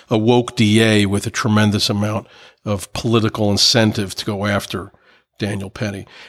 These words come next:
Now, this is the same Alvin Bragg who went after Trump on what I consider is really bogus criminal charges. Now, I don't want you to think, uh, that these bogus criminal charges that Donald Trump is facing should be confused with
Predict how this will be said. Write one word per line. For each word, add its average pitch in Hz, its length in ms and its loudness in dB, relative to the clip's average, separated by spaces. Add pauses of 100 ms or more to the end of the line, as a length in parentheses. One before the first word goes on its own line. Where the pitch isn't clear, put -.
Now, 135 160 4
this 170 220 2
is 135 80 -2
the - 100 2
same 135 380 4
Alvin 113 320 4
Bragg 113 320 2
who 113 80 0
went 110 180 2
after 104 280 0
Trump 113 460 2
on 104 140 -2
what 104 140 0
I 110 120 4
consider 101 540 -2 (400)
is 101 340 -2
really 110 380 2
bogus 120 600 2
criminal 101 400 0
charges. - 720 -2 (480)
Now, 110 120 4
I 110 80 4
don't 120 200 4
want 113 160 2
you 107 60 2
to 104 100 2
think, 113 420 0
uh, 104 280 2
that 104 180 -6
these 110 320 2
bogus 113 500 2
criminal 110 420 2
charges 107 720 2
that - 400 -6
Donald 107 360 2
Trump 165 400 2 (380)
is 120 140 2
facing 110 500 -2
should 104 280 -4
be 113 100 0
confused 143 680 2
with 107 280 -2